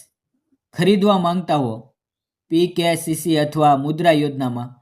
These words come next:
ફીડ ફોડર યુનિટ અથવા મોટો બિઝનેસ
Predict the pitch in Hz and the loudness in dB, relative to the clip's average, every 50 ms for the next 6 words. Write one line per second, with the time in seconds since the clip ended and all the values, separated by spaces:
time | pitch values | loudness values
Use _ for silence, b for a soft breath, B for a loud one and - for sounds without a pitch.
0 | _ _ _ _ _ _ _ _ _ _ _ _ _ _ _ - 185 185 190 185 | _ _ _ _ _ _ _ _ _ _ _ _ _ _ _ 0 2 2 2 2
1 | 175 - - 175 170 170 175 170 170 160 151 165 170 170 165 147 131 - _ _ | -2 -4 -4 -4 -2 -2 -2 0 0 2 0 0 0 -2 -4 -6 -6 -10 _ _
2 | _ - 147 147 - 180 165 156 147 143 156 165 165 - 208 185 175 160 156 156 | _ -10 -8 -2 0 0 2 2 0 -2 -4 -4 -4 -2 -2 0 2 2 2 2
3 | 156 151 135 123 113 | 2 0 0 -2 -2